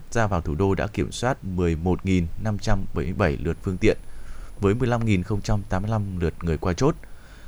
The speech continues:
Lực lượng chức năng thì cũng yêu cầu một nghìn tám trăm bảy mươi chín lượt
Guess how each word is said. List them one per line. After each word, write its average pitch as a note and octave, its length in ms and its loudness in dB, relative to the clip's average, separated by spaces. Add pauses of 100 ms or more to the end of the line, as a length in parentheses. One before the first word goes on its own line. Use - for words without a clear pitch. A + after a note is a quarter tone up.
(160)
Lực C3 80 4
lượng A#2 160 4
chức C#3 140 -4
năng C3+ 200 -2
thì G#2+ 80 -2
cũng A2+ 140 -2
yêu A2+ 220 -2
cầu F#2 340 4
một F2+ 140 2 (100)
nghìn F2+ 320 0
tám F#2 200 0
trăm A2 280 -2
bảy E2 100 4
mươi E2 100 -2
chín - 240 0
lượt A2+ 140 0